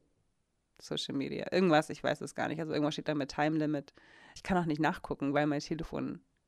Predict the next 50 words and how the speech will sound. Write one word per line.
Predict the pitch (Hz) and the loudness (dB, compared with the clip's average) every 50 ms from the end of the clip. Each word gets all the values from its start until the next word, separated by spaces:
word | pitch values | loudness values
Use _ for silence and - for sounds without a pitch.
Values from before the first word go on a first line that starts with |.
| _ _ _ _ _ - | _ _ _ _ _ -2
ganz | 156 175 180 - 170 | -2 -2 -2 -2 -4
am | 160 - | -4 -2
anderen | - 156 151 147 - - | 0 0 0 -2 -2 -2
Ende | 165 165 151 | -2 -2 -2
des | 139 - - - - | -2 -4 -6 -8 -4
Zimmers | - 226 214 175 - - - - | -2 0 0 0 -2 -4 -6 -8
liegt. | - - - - - - - - _ _ _ | -10 -10 -10 -12 -18 -20 -20 -20 _ _ _
<laughs> | _ - - - - | _ -20 -14 -8 -6
Haha, | - - - - - - 170 - _ _ _ - | -6 -6 -4 -6 -10 -10 -12 -20 _ _ _ -18
ein | - _ | -10 _
anderer | - - 202 202 175 156 - | 2 2 4 4 2 0 -2
geiler | - 123 113 - - - | 0 0 0 0 0 -2
Trick, | - - - - - - - | -4 -6 -8 -8 -6 -4 -6
erzähle | - - - 170 160 | -4 -2 -2 -2 -2
ich | 156 - | -2 -4
euch | 170 - | -6 -4
gleich. | - - - - - - - - - - - - - - - - - - - _ - | -4 -4 -4 -4 -6 -8 -14 -18 -20 -20 -20 -20 -20 -20 -20 -20 -20 -20 -20 _ -6
Auf | - | 0
jeden | - 190 196 | 2 2 4
Fall | 190 180 156 | 4 2 2
steht | 170 170 - 160 | 0 0 0 2
da, | 156 | 2
dass, | 156 160 - | 2 0 -2
dass | - - - | -4 -4 0
man | 151 135 | 0 0
das | 131 143 - | 0 0 -2
Time | - - 165 185 185 | 2 2 4 4 4
Limit | 180 170 170 - - | 4 2 2 2 2
erreicht | - 147 - 131 135 160 - - | 0 2 4 4 4 4 2 0
hat | - 156 156 - | -2 -2 -2 -2
und | - - 151 160 | -2 -2 0 0
dann | 156 151 147 147 156 - | 2 0 0 -2 -4 -8
stellt | - - - 160 156 151 - | -8 0 4 4 4 4 4
das | 147 - - | 0 -4 -2
Telefon | - 151 147 147 - 156 156 151 | 0 0 0 0 0 0 0 0
die | 147 - | 0 0
Frage, | - - 139 139 151 151 151 - | 0 0 2 2 2 2 2 2
ob | - 143 - | 0 0 0
man | 143 139 135 | 0 0 0
das | 131 - | 0 -4
ignorieren | - - - 151 156 170 180 190 190 185 | -6 -6 -2 -2 0 2 4 4 4 2
möchte | 165 170 - - 165 160 170 165 _ _ _ _ _ - | 0 -2 -2 -2 -2 -2 -2 -4 _ _ _ _ _ -10
für | - - 156 | -4 -2 0
den | 147 151 156 | 2 2 2
Rest | 147 151 - - | 2 0 0 -2
des | 147 - - | -6 -6 -4
Tages | - 151 147 147 147 151 147 - - | -2 -2 0 0 0 -2 -4 -2 -2
oder | 151 156 151 143 - | 0 2 2 2 0
ob | 127 - | 0 0
man | 139 143 139 139 143 - | 0 0 0 0 -2 -6